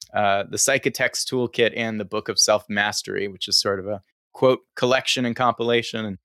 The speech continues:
and commentary. And so, um, yeah, it's all at that link. If you go there and, and, uh, go from there, that'd be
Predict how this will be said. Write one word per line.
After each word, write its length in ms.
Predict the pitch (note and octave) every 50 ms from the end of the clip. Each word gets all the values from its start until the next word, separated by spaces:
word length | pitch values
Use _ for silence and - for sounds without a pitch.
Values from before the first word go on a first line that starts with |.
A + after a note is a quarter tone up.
| _ _ _ _ _ _
and 120 | - F#2+ -
commentary. 640 | - A#2 A#2 A#2 A2+ - - A2 G2+ G2+ G2+ G2+
And 100 | G2+ G2+
so, 280 | - - A#2 A#2 A2+ G#2 - _ _ _ - - _ _ - -
um, 380 | - A2+ G#2+ G#2+ G#2 G2+ G2+ - _ -
yeah, 160 | C3+ C#3+ C3+
it's 100 | A#2+ -
all 220 | D#3 D#3+ D#3+ D#3+
at 80 | D3 -
that 240 | E3 D3+ D3+ G#2+ B2+
link. 340 | C#3 D3 E3+ F3+ F3+ -
If 140 | C3+ A#2+ -
you 100 | C3 B2
go 160 | A2+ B2+ C3
there 280 | B2 A#2 A#2+ B2 B2 A#2+
and, 180 | A2 G#2+ G2+ - _ _ _ _ _ _ _ _ -
and, 240 | G#2 G#2 G#2 G#2 G#2
uh, 300 | G#2 G2+ G2+ G2+ G2 G2+ A#2+ _ _ _ _ _ _ _ -
go 140 | - C3 C3+
from 180 | - B2+ A#2+
there, 220 | A#2 B2+ C3+ A#2+ G#2+
that'd 180 | G#2+ G#2 F#2
be 280 | A2 G#2+ G#2 G2+ G2